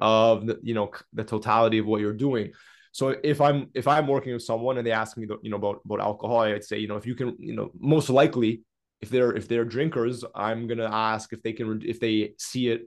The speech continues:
as a possibility to reduce their weekly average. You know, that's more than likely going to, you know, contribute positively to their health. Obviously, there's new drinking guidelines and so on and so forth. We learn more about alcohol's role, and, you know,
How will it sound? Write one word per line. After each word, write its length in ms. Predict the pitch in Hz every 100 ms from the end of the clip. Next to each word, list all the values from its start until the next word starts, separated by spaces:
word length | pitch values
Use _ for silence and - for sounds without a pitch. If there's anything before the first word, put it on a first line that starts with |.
| -
as 120 | 110
a 40 |
possibility 480 | 110 117 113 117 117
to 120 | 113
reduce 320 | 110 107 117 -
their 380 | 113 110 107 - -
weekly 360 | 117 123 127 117
average. 520 | 120 123 - - - _ _ _ _
You 120 | 110
know, 260 | 113 110 113 - _ _
that's 140 | 127 -
more 320 | 127 143 143
than 140 | 127
likely 400 | 120 123 123 117
going 400 | 113 113 110 107
to, 360 | - 113 107 104
you 80 | 117
know, 120 | 101
contribute 420 | 117 110 117 107
positively 440 | 110 107 107 101 107
to 100 | 104
their 120 | 101
health. 220 | 123 107
Obviously, 340 | - 110 107 107
there's 100 | 104
new 140 | 110
drinking 340 | 110 110 92 107
guidelines 480 | 123 123 117 113
and 100 | 110
so 140 | - 110
on 60 |
and 100 | 107
so 140 | 107 110
forth. 160 | 110
We 100 | 107
learn 220 | 117 123 117
more 240 | 113 110
about 180 | 110 104
alcohol's 520 | 107 107 104 104 101
role, 420 | 101 113 113 107
and, 180 | 104 104 - _ _ _
you 120 | 113
know, 480 | 113 110 107 107 104